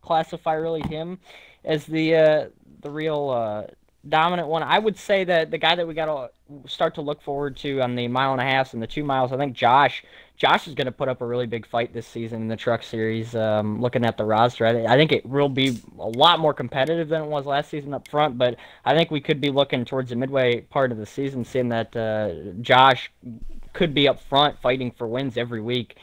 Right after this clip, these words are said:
You know, he, he's definitely shown us that he's pretty fast when he shows up. So, uh,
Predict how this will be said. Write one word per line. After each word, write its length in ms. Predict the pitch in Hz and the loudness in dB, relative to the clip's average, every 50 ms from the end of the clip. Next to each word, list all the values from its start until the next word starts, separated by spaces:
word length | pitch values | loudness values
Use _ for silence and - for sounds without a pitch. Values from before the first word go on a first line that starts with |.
| - - - - _ _ - | -20 -20 -20 -20 _ _ -6
You 80 | 110 | -4
know, 100 | 110 107 | -2 -2
he, 240 | 117 127 127 120 123 | 0 -2 -2 -2 -2
he's 160 | 135 127 123 | -4 -2 2
definitely 320 | 127 131 127 - 127 120 110 | 2 2 2 2 -2 -6 -4
shown 180 | - 135 131 | -2 -2 -2
us 120 | 127 113 - | -2 -4 -6
that 100 | 110 110 | -6 -6
he's 100 | 113 - | -6 -6
pretty 200 | - 127 117 113 | -4 -4 -4 -4
fast 360 | - - 113 117 120 - - | -2 0 0 0 0 0 -2
when 80 | 113 | -6
he 60 | 110 110 | -6 -6
shows 320 | - - 113 113 113 113 | -4 -4 -4 -4 -2 0
up. 240 | 117 117 107 - - | 0 0 0 -2 -4
So, 260 | - 117 110 107 107 | -2 0 0 2 2
uh, 200 | 110 110 107 107 | 2 2 2 0